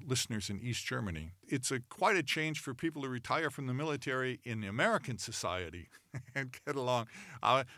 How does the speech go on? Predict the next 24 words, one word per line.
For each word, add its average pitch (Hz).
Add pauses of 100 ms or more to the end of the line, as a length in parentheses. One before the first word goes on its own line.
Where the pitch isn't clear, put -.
(140)
to 143
retire 180
from 190
the 175
military 170 (260)
and 135
then 151 (240)
jump 190
right 160
into 165
the 131
German 185
society 104 (320)
was 123
an 113
early 185
flaw 92
of 85
mine, 104
just 123
not 123 (140)
understanding 123
how 113
things 104